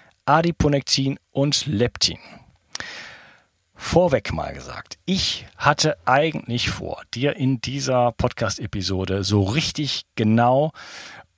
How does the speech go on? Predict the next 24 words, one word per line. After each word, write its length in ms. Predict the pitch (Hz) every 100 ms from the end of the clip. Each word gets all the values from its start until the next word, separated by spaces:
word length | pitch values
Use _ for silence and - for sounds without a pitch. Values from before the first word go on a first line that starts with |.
| _
und 200 | 120 113
detailreich 760 | 120 - 113 147 120 113 - -
diese 240 | 110 101
ganzen 280 | 123 139 139
Zusammenhänge 580 | - 107 123 117 113 98
zu 160 | -
erklären 580 | - - 110 107 135 196 - _ _ _ - - -
und 480 | - 117 113 113 -
hab 220 | 147 -
mich 340 | 139 131 - - -
nochmal 400 | 120 101 107 113
intensiv 460 | 143 156 131 123
vorbereitet, 800 | - 147 156 104 90 90 139 - - - - 214 _ - -
äh, 80 |
obwohl 580 | 107 98 98 - - 123
ich 80 | 117
schon 140 | 113
viel 180 | - 131
darüber 320 | 127 107 95
wusste, 260 | 117 160 120
aber 140 | 104
hab 160 | 101 -
nochmal 320 | 107 95 98
richtig 360 | 92 120 113